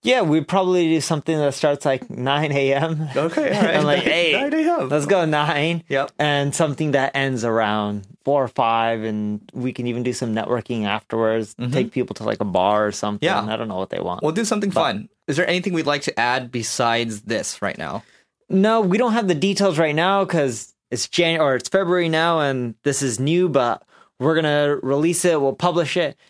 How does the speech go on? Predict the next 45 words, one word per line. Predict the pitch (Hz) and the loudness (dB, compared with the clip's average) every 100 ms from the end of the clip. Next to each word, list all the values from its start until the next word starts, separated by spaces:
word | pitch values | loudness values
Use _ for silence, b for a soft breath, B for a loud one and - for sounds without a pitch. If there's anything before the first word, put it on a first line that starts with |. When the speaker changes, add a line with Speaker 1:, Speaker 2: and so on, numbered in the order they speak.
| b b | b b
Speaker 1:
And | 156 160 | 0 0
seriously, | - - 294 226 - 117 - _ _ - | 0 0 0 0 0 -2 -4 _ _ -2
won't | 143 208 | 0 0
cost | 180 190 190 190 | 0 0 0 -2
you | |
a | 170 | 0
dime. | 175 170 127 | 0 -2 -4
So | - 123 | -2 0
Speaker 2:
Well, | 147 | 0
this | 160 170 | 0 0
Speaker 1:
we're, | |
Speaker 2:
could | 202 | 2
be | 190 | 2
Speaker 1:
we're | 190 | 2
Speaker 2:
like | 185 | 2
Speaker 1:
probably | 202 226 | 2 0
gonna | 220 202 | 0 -2
have | 190 | 0
to | 151 | 0
limit | 165 160 - | 0 0 0
the | 95 | -2
head | 120 143 | -2 -2
count | 185 202 185 | -2 -2 -4
'cause | - 135 113 - _ _ | -8 -8 -8 -10 _ _
Speaker 2:
Yes. | 120 - | -6 -2
Speaker 1:
it, | 143 151 - - 123 - - | -2 -2 -2 -4 -6 -12 -12
you | 127 147 | -4 0
know, | 127 | 0
we | 120 143 | 0 0
need | 165 | 2
to | 160 | 2
know | 151 143 | 2 0
how | 131 | 0
many | 147 147 | 0 -2
people | 127 147 127 120 | -2 -2 0 0
are | 113 | 0
coming | 131 143 170 | -2 -2 -4
'cause | 131 104 - _ _ _ - | -6 -8 -12 _ _ _ -4
we're | 139 | -2
not | 135 | -2
gonna | 151 | -2
be | 139 | -2
able | 127 | -2
to | 120 | -2
fill | - 139 127 | 0 0 0